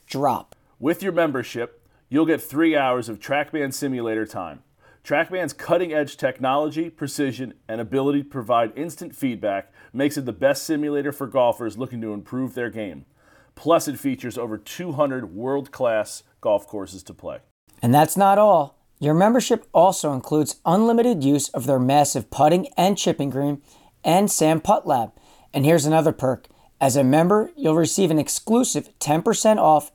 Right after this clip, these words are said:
Speaker 1: in their pro shop, featuring all the top golf brands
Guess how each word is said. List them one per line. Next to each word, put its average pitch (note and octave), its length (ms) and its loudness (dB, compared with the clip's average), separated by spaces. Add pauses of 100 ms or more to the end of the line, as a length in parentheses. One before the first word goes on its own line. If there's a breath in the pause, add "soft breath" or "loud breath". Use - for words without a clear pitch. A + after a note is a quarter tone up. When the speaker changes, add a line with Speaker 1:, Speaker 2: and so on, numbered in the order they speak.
(100)
Speaker 1:
in D3 200 0
their D#3+ 160 2
pro E3 220 0
shop, C3+ 320 -2 (640 soft breath)
featuring F3 460 2
all F#3+ 300 4
the E3+ 80 0
top D#3+ 360 0
golf D#3+ 280 2
brands D#3+ 380 -2